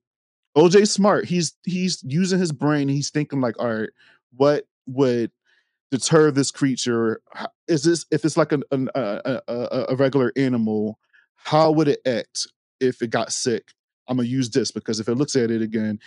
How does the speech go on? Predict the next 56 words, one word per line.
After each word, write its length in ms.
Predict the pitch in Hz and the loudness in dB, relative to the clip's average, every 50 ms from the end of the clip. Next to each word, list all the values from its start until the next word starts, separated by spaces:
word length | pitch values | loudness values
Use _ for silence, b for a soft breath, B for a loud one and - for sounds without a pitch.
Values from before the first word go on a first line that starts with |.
| B B B | B B B
it 60 | 120 123 | -4 -4
might 160 | 127 117 107 | -2 -2 -2
not 200 | 123 117 - 113 | -4 -4 -4 -2
want 240 | 117 120 113 104 101 | -2 -2 -2 -2 -4
it." 80 | - - | -6 -4
And 100 | - 131 | 0 2
it 120 | 135 127 135 | 2 2 4
works. 440 | 139 214 196 131 101 - - - - B B B B B - | 6 4 4 4 0 -2 -6 -8 -8 B B B B B 0
Also, 300 | 123 123 120 - 131 127 | 0 0 2 2 0 2
not 200 | 123 127 123 110 | 2 2 0 2
looking 240 | 123 120 - - 131 | 0 0 2 2 4
at 140 | 127 127 127 | 4 4 4
it 100 | 135 - | 4 2
in 120 | - 131 135 | 2 2 0
the 140 | 139 - - | 0 2 4
eyes. 280 | 180 143 120 107 101 - | 4 4 2 0 0 -2
That's 180 | 120 113 - | -2 -2 0
another 280 | 131 120 123 117 117 123 | 0 0 0 0 0 0
thing 180 | - 123 120 | 0 0 0
that 180 | 117 117 107 - | 0 0 -2 -2
works. 300 | 107 113 107 104 - - | -2 -2 -2 -2 -2 -2
So 260 | - 131 123 120 120 - B B B B B B B | 0 0 2 2 0 -4 B B B B B B B
he's 460 | _ 185 208 226 226 226 226 220 - | _ 2 4 4 4 2 2 0 2
been 160 | - 220 220 208 | 2 4 4 4
a, 120 | 185 156 - | 2 2 -2
you 100 | 175 170 | -2 0
could 120 | 196 175 | 0 0
just 160 | 165 151 - | 0 -2 0
tell 160 | - 165 151 143 | 2 4 4 6
that 100 | 139 123 | 4 4
O 120 | - 127 131 | 4 2 2
J 140 | 120 131 123 | 2 2 0
spends 300 | - - 131 120 110 110 | 0 -2 -2 -4 -2 -2
a 100 | 101 - | -2 0
lot 200 | 120 120 120 117 | 0 0 2 0
of 60 | 117 - | 0 0
time 200 | - 120 120 120 | 0 0 0 0
with 160 | 110 - - | -2 -6 -4
animals 600 | - 117 117 120 123 120 120 120 120 120 117 110 - | -2 -2 0 0 0 0 0 0 0 -2 -2 -4 -4
and 120 | 113 113 107 | -4 -4 -2
he 100 | 107 113 | -4 -6
kinda 460 | 117 - 127 117 117 113 107 107 87 92 110 _ _ _ _ _ _ _ _ _ _ | -4 -2 -2 0 0 0 0 -2 -4 -6 -10 _ _ _ _ _ _ _ _ _ _
knows. 480 | 135 135 131 123 113 110 107 101 98 - | 0 2 2 4 4 2 0 -2 -2 0
So 180 | - 123 123 123 | 2 2 4 6
they're 180 | 123 156 208 233 | 6 4 4 4
so 200 | - - 180 170 | 4 4 4 6
lucky 300 | 165 160 151 - - 135 | 6 4 4 4 0 0
to 40 | |
have 140 | 131 135 123 | 0 0 0
somebody 240 | - 139 127 120 117 | 0 0 0 2 2
like 180 | 120 120 113 - | 0 0 -2 -2
him 100 | - 123 | -4 -4
'cause 120 | 117 - 101 | -4 -2 -2
I 40 | 104 | 0
don't 120 | 127 143 143 | 2 2 0
think 140 | 147 - | 0 -4